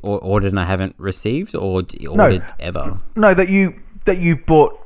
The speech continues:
Speaker 2: new in-box. Because you normally, my experience with you is that you normally, um, get them used. Is that right?
Speaker 1: Yeah, I guess ever since I started putting machines on location a little bit more aggressively, I've, I've bought,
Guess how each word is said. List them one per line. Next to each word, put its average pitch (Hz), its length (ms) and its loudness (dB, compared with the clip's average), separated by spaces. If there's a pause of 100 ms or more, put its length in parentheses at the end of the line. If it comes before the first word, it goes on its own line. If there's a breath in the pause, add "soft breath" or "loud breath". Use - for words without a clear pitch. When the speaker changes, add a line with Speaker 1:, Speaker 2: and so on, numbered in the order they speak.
(160)
Speaker 2:
new 156 180 6
in-box. 127 520 4
Because 180 320 2
you 262 140 4
normally, 151 560 4 (320)
my 160 160 4
experience 143 380 0
with 120 140 0
you 131 140 6
is 123 120 4
that 127 180 4 (360 loud breath)
you 156 240 4
normally, 139 880 4 (240)
um, 117 420 4 (160)
get - 220 2
them 123 200 2
used. 123 760 0
Is 131 100 -8
that 110 160 0
right? - 240 -4 (680)
Speaker 1:
Yeah, 120 640 0
I - 100 -6
guess 160 240 -4
ever 113 200 -4
since 101 240 -2
I 95 40 2
started 90 360 -2
putting 90 320 0
machines 85 480 -2
on 87 340 -2 (200)
location 92 500 -4
a - 20 -4
little 92 160 0
bit 82 120 -4
more 87 180 -6
aggressively, 87 520 -6
I've, 82 160 -4
I've 85 220 -8
bought, 87 340 -6